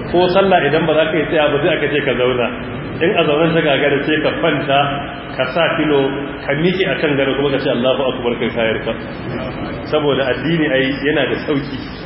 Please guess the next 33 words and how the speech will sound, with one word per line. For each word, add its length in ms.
Mafhum? 560
Sai 280
shi 160
wannan 320
gashin 380
cire 320
shi 100
halal 340
ne. 40
A 100
bangaren 560
mata, 460
idan 220
mace 260
kuma 180
gemu 400
ya 120
fito 280
mata 240
kaman 260
akara 320
makalla, 460
me 160
matsayin 360
ta 120
bashi? 300
Malamai 340
suka 180
ce 140
haramun 400
ne 80
ta 100
bashi. 300